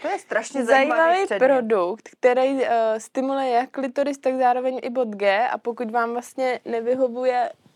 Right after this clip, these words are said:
Speaker 2: no to tady nepůjde, na druhé straně, pokud vám nevyhovuje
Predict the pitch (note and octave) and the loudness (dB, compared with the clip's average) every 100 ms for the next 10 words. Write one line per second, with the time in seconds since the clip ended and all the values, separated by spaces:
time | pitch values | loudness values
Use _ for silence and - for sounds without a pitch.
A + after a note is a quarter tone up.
0 | _ - G#3 G3+ - - - A3+ A3+ G#3+ | _ -20 -20 -18 -16 -14 -14 -16 -16 -14
1 | A3+ A3 A3+ A3+ - A3 G3 G#3+ A#3 A#3+ | -14 -12 -12 -10 -10 -8 -10 -10 -8 -6
2 | A#3 A3+ A#3+ A#3+ A3 A#3+ A#3 | -6 -6 -6 -6 -6 -4 -4